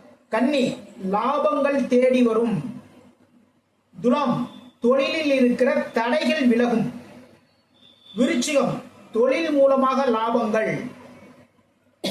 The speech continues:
தனுசு திடீர் வருமானம் உங்களை தேடிக்கொண்டு வரும், மகரம் பரிசுகள் தேடி வருங்க, கும்பம் எதிர்பாராத வரவுகள்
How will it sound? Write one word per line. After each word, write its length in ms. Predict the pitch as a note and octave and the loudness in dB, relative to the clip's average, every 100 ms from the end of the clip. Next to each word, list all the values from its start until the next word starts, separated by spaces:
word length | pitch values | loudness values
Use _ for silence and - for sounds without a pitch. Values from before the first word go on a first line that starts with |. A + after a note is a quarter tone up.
| - - F#3 | -8 -10 -8
தனுசு 540 | A3 B3+ E4+ B3 C4+ - - - - | -4 -2 -2 0 -2 -2 -8 -12 -2
திடீர் 380 | A3+ C#4 E4+ F4 | 2 2 0 0
வருமானம் 560 | C4+ B3 C4 B3 G#3+ F#3 - | 2 2 2 2 0 -2 -6
உங்களை 380 | A3 A#3+ A3+ - | -2 0 0 2
தேடிக்கொண்டு 580 | A#3+ B3+ A#3+ B3+ A#3+ G#3+ | 2 2 2 4 4 4
வரும், 320 | G3+ G#3 - - - - - - - - _ _ G#3 | 2 0 -2 -6 -12 -20 -20 -20 -20 -20 _ _ -6
மகரம் 400 | A3 C4 D4 - - - - _ _ | -2 0 0 -2 -4 -12 -20 _ _
பரிசுகள் 680 | G#3 B3 B3 D#4 D4 C#4 B3 | 0 2 0 0 0 0 0
தேடி 360 | B3+ C#4 C#4 | 4 6 6
வருங்க, 300 | C4 B3 A#3+ G#3+ G3 - - - - - _ _ _ _ _ _ _ | 4 4 4 2 -6 -12 -20 -20 -20 -20 _ _ _ _ _ _ _
கும்பம் 540 | - D#4+ D#4 C4 B2 - - - - - - _ - | -8 -4 -2 -2 -4 -8 -16 -20 -20 -20 -20 _ -6
எதிர்பாராத 880 | A3 B3 E4 - D4 C#4+ C#4 C#4+ D4+ | -2 0 0 0 -2 0 0 0 0
வரவுகள் 560 | B3 A#3+ B3 B3 B3 | 0 2 2 2 0